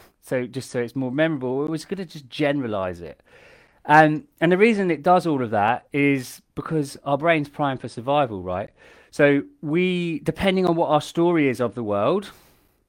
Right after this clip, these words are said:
what our belief systems are, what we value, what we think's important to us, our brain finds evidence to support it, to prove it true. And that's where the reticular activating system comes in. It, like, just a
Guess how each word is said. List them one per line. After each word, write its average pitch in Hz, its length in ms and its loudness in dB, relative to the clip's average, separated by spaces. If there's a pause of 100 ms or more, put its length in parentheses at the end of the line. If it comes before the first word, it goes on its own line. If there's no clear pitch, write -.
what 135 140 -2
our 139 140 4
belief 135 360 0
systems 113 460 -8
are, 113 180 2
what 127 220 -2
we 123 140 -2
value, 123 640 2
what 127 160 -4
we 127 100 -6
think's 127 320 -8
important 120 580 -6
to 98 120 -8
us, 117 360 -2 (760)
our 127 80 -6
brain 151 520 2 (360)
finds 131 320 -2
evidence 113 440 -4
to 110 100 -12
support 120 420 -8
it, 98 220 -10
to - 80 -12
prove 117 320 -4
it 98 100 -12
true. 113 280 -4
And 107 100 -2
that's - 180 -4
where 117 140 -6
the 107 80 -8
reticular 104 500 -10
activating 104 540 -6
system 104 360 -16
comes 95 260 -12
in. 101 180 -18 (880)
It, - 240 -2
like, 165 240 0
just - 240 -2
a 202 180 6